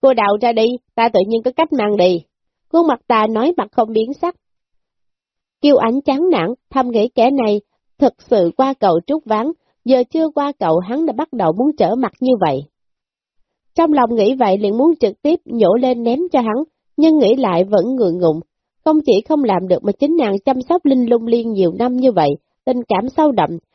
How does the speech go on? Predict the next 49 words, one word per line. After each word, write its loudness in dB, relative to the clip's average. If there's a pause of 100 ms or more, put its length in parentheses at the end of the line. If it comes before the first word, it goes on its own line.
(180)
nếu 2
do 2
mình -4 (460)
mà 0
Linh 2
Lung 2
Liên 2
héo -2
chết, 0 (340)
Kiều 4
Ảnh -4
sẽ -4
không -2
tha -2
thứ 0
cho 0
bản -2
thân. 2 (840)
Nghĩ 4
nửa 0
ngày, -2 (240)
nhẹ 4
nhàng -2
đào -2
một 0
gốc, -2 (400)
mang -2
theo 0 (300)
một 0
khối 2 (480)
bạch -4
ngọc -2
thật -4
lớn 0
rồi 2
bỏ -2
vào -2
một -2 (100)
cái -6 (180)
hộp 0
linh -2
ngọc -4 (180)
nho 0
nhỏ, -2 (280)
bên 2
trong -4
có 2
linh 2
khí -2